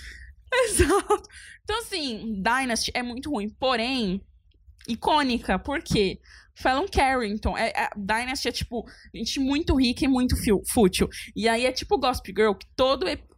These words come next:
inclusive é do mesmo produtor, que todo episódio eles dão um jeito de fazer um evento social pra que os, pra que os personagens possam usar visuais lacrativos. <laughs>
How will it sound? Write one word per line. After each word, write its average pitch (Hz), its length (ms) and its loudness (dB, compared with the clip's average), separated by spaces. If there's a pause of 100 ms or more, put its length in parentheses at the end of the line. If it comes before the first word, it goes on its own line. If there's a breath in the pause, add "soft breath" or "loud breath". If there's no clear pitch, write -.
inclusive 208 360 0
é - 20 2
do 185 100 0
mesmo 196 240 0
produtor, 320 540 0 (600 loud breath)
que - 120 -4
todo 415 260 0
episódio 226 720 2
eles 233 420 -2
dão 240 240 0
um 277 120 0
jeito 240 340 0
de 220 120 0
fazer 226 340 2
um 220 160 2
evento 240 500 2
social 226 720 2
pra 208 160 -2
que 214 140 -8
os, 202 260 -4 (380 loud breath)
pra 202 160 0
que 233 160 -2
os 220 120 2
personagens 220 520 2
possam 220 280 0
usar 208 280 2
visuais 214 440 2
lacrativos. 214 1160 0
<laughs> - 560 -6